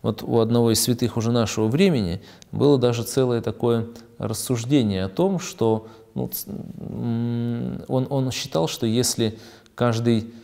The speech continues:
э, каждый день стремиться подмечать доброе что-то о мире, то многое в твоей жизни, собственно, исправится, вплоть до того, что ты начнешь лучше себя чувствовать.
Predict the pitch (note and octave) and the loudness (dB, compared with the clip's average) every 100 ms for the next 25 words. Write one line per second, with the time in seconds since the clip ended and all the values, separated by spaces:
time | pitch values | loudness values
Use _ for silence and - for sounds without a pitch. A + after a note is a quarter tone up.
0 | - _ - G#2+ B2+ A#2 B2 C3 C#3+ G2+ | -20 _ -6 0 2 2 2 4 4 4
1 | F#2+ A2 A#2 C3 A#2 G2 - A#2+ A2+ A#2+ | 0 0 2 2 0 -6 -4 -2 0 0
2 | A#2+ A#2 F2+ A2+ E3+ G3 C3+ G#2 - G#2 | 2 0 0 2 2 4 2 0 -2 -4
3 | G#2 A2+ B2 G#2 E2+ E2 - - _ _ | -2 0 2 0 -2 -6 -10 -20 _ _
4 | _ - B2 A#2+ A#2+ - C3+ C3 D#3+ D#3+ | _ 0 4 4 2 0 0 4 4 4
5 | B2+ A2+ - A#2+ A#2 D#3+ C3 A2 A#2+ - | 2 0 0 0 2 0 0 -2 -2 -2
6 | A2+ G#2+ A2 - A2+ F#2 D#2+ - - A2 | -2 0 -2 0 2 2 -2 -8 -4 -4
7 | G#2+ G#2 B2 D3 - A2 A2 G#2 - G#2 | -4 0 0 0 -4 -6 -4 -4 -6 -6
8 | B2 A2 - B2 G#2+ G#2 C3 A2+ - E2+ | -6 -4 -4 0 0 0 -2 -4 -4 -6
9 | - | -8